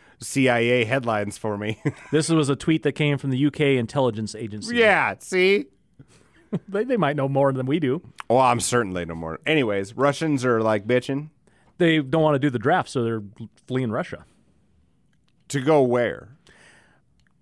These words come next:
Speaker 2: It doesn't really <laughs> say anywhere other than Russia, I guess. Maybe they're going to the U K. Maybe that's
Speaker 1: The
Speaker 2: why
Speaker 1: problem
Speaker 2: they're
Speaker 1: with leaving Russia is almost everything that connects it to Russia is, like, not fucking Disney World. <laughs>
Speaker 2: They said since, uh, September twenty-first,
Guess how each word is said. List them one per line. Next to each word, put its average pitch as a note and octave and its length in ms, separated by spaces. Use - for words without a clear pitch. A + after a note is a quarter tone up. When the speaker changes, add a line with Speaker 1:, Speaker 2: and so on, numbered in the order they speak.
Speaker 2:
It F3 120
doesn't A3 220
really D3 180
<laughs> - 0
say - 180
anywhere G3+ 360
other F3 200
than D#3+ 240
Russia, - 380
I C3+ 40
guess. B2 180
Maybe D#3+ 140
they're D#3+ 100
going D3+ 220
to C#3+ 80
the B2 120
U C3+ 100
K. B2+ 260
Maybe A2+ 180
that's A2+ 140
Speaker 1:
The E3 80
Speaker 2:
why A2+ 80
Speaker 1:
problem A3+ 220
Speaker 2:
they're F3+ 100
Speaker 1:
with F3 100
leaving D#3+ 200
Russia C#3+ 320
is G#2+ 180
almost A#2 320
everything B2+ 460
that A2+ 140
connects A2+ 380
it A#2 220
to A#2 80
Russia A#2+ 460
is, G#2 200
like, G#2 200
not A#2+ 320
fucking A#2+ 320
Disney G#2+ 260
World. D2 380
<laughs> E3+ 80
Speaker 2:
They C#3+ 140
said D3+ 300
since, D#3 380
uh, B2+ 280
September D3+ 420
twenty-first, C3+ 840